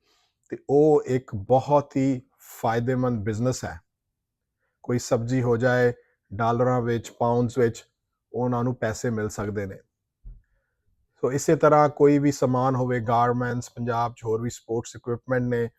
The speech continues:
ਹੋਰ ਬੜੇ ਨੇ, ਤੇ ਹੁਣ ਵਿਦੇਸ਼ ਨੂੰ ਪੰਜਾਬ ਤੋਂ ਕਾਫੀ ਫਲਾਈਟਸ ਜਿਹੜੀਆਂ ਨੇ, ਉਹ ਜਾਂਦੀਆਂ ਨੇ। ਪੰਜਾਬ ਤੋਂ ਲੰਡਨ, ਬਰਮਿੰਘਮ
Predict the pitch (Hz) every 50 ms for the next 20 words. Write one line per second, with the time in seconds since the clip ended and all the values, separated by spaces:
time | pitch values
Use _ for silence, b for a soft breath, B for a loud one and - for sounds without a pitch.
0 | _ _ _ _ _ - 147 160 175 160 147 143 139 139 139 147 143 156 156 123
1 | 139 143 135 127 131 117 131 135 147 156 156 - - 147 135 127 123 - _ _
2 | _ _ _ _ _ _ _ _ - 120 120 123 127 123 123 120 - - 139 131
3 | - 135 127 139 - - 143 131 - - 120 113 117 113 - - 120 113 117 120
4 | 113 110 113 113 113 - _ _ _ _ _ _ - 117 107 104 110 101 107 107
5 | 120 131 131 123 117 113 117 - _ _ _ _ _ _ _ _ _ _ - 117
6 | 110 117 110 113 110 - - - 120 117 117 - _ _ _ _ _ _ - 110
7 | 113 113 117 117 113 120 120 117 113 104 113 107 113 117 120 117 117 120 117 113
8 | 110